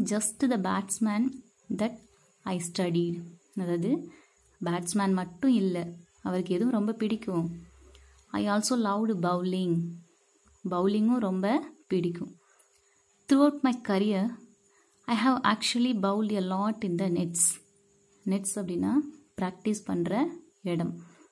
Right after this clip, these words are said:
இந்த நெட்டை சுத்தி என்ன பண்ணுவாங்க? practice பண்ணுவாங்க. அவருடைய கரியர்ல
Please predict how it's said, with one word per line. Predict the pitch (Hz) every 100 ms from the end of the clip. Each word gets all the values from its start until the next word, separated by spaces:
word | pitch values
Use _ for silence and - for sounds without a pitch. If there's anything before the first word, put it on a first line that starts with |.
| _
இந்த | 196 180 180
நெட்டை | 180 220
சுத்தி | 190 220 196
என்ன | 208
பண்ணுவாங்க? | 196 175 170 165 170 - - _ _ _ _ _ -
practice | 190 175 196 190
பண்ணுவாங்க. | 175 165 165 165 247 311 - - _ - 185
அவருடைய | 185 233 226 226 233
கரியர்ல | 190 180 170